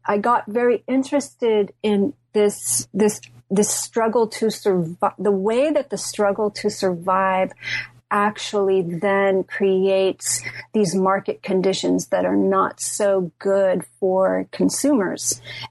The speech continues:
um, at the end of the day in terms of their health needs. And so, um, it's just another example of thinking about, you know,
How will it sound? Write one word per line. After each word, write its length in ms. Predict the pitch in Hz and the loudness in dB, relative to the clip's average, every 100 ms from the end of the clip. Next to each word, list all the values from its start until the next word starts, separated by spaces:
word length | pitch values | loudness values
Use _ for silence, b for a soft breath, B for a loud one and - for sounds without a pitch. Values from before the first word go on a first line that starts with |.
| - | -4
um, 200 | 190 190 | 0 2
at 140 | 185 | 0
the 140 | 190 - | -2 0
end 200 | 190 190 | 0 0
of 120 | 175 | -2
the 80 | 180 | -2
day 440 | 180 180 196 185 | 0 0 0 0
in 160 | - 185 | 0 -2
terms 320 | - 190 190 | 0 0 2
of 160 | 190 170 | -2 -2
their 200 | 196 196 | 0 0
health 440 | 180 - 226 233 - | -2 0 0 0 -2
needs. 460 | 190 185 180 - B B B B B - | 0 0 -2 -8 B B B B B -6
And 200 | 196 196 | 0 2
so, 760 | 180 - 208 202 196 196 190 - _ _ | 2 0 2 4 4 2 0 -4 _ _
um, 380 | 202 196 196 - - | 0 2 0 -2 0
it's 240 | 214 - | 2 2
just 240 | 247 226 | -2 -2
another 400 | 220 202 208 208 | 0 2 2 2
example 840 | 202 190 190 - 247 262 233 208 190 | 2 0 -4 -2 0 0 0 2 2
of 80 | 190 | -2
thinking 500 | - 208 180 208 185 | -2 -2 0 0 0
about, 800 | 175 - 185 185 185 - - - - | -2 -2 0 2 2 -2 -8 -16 -6
you 120 | 208 | -2
know, 480 | 190 190 190 185 - | 2 2 2 0 -2